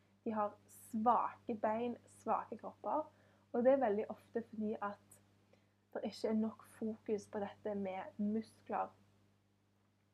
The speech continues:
Så jeg har blitt helt sånn, jeg skal nå virkelig fokusere på det å trene styrke, trene kroppen, og jeg gjør det heller ikke for noe sånn utseendefiksering, det er jeg bare helt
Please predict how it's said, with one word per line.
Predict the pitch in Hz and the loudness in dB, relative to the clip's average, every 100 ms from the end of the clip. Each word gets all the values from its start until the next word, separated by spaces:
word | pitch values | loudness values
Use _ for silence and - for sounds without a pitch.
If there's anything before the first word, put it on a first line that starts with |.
| _ _ _ | _ _ _
Så | - 226 | -2 0
jeg | 226 | 2
har | 247 | 0
blitt | 233 - | -2 -4
helt | 226 233 - | -6 -6 -4
sånn, | 214 208 - | -4 -4 -2
jeg | 233 262 254 | -2 -2 -6
skal | - 220 220 - 214 | -4 0 0 -2 -4
nå | 214 214 226 | -2 -2 -4
virkelig | 208 202 - 220 208 | -6 -8 -10 -12 -10
fokusere | 202 202 196 196 196 | -8 -6 -6 -6 -6
på | 202 | -4
det | 196 - | -4 -4
å | 208 - | -10 -14
trene | - 214 185 - 196 | -10 -8 -8 -10 -12
styrke, | - 214 - - 214 214 - | -10 -12 -12 -10 -10 -10 -12
trene | - 185 165 - | -8 -8 -10 -18
kroppen, | - _ - 262 277 285 _ _ _ _ _ _ _ _ 226 | -20 _ -2 0 0 -6 _ _ _ _ _ _ _ _ 0
og | 220 - 220 | 0 0 0
jeg | 214 220 214 - - _ _ _ - | 2 2 -2 -10 -20 _ _ _ -4
gjør | 214 220 226 | 2 4 2
det | 233 | 0
heller | 214 226 233 | -2 0 -4
ikke | - 220 - | -4 -4 -4
for | - 208 | -4 -4
noe | - - | -4 -4
sånn | 214 202 214 | -4 -4 -6
utseendefiksering, | 196 - 208 202 - - - 214 226 233 | -6 -6 -6 -4 -6 -8 -2 -2 -2 -2
det | 214 | -2
er | 392 | -4
jeg | - | -4
bare | - 196 - - - - | -4 -2 -4 -6 -14 -6
helt | 214 214 | -6 -6